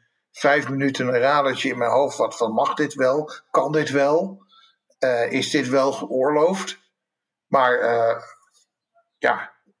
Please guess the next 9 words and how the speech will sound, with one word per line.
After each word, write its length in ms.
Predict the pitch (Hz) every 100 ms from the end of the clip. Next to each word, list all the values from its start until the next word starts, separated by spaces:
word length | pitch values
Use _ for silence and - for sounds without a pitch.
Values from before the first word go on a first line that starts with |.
| _ -
ik 360 | - - 127
woon 220 | 139 135
hier 380 | 143 170 143 160
en 180 | 156 120
dan 100 | 110
is 60 | 113
het 80 | 110
gewoon 260 | 123 117
natuurlijk. 640 | 123 131 208 202 156 -